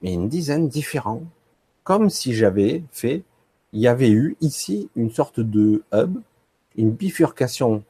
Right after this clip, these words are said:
particulière, alors qu'en fait, la bifurcation existe à chaque instant. Je peux faire une liberté de, de,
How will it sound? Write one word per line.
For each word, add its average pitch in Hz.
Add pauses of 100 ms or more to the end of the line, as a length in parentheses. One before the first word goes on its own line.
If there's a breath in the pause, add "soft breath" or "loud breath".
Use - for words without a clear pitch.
(120)
particulière, 127
alors 101
qu'en 92
fait, -
la 87
bifurcation 95
existe 104
à -
chaque -
instant. - (340 loud breath)
Je 98
peux 185
faire 123
une 95
liberté 110
de, 98 (560 soft breath)
de, 95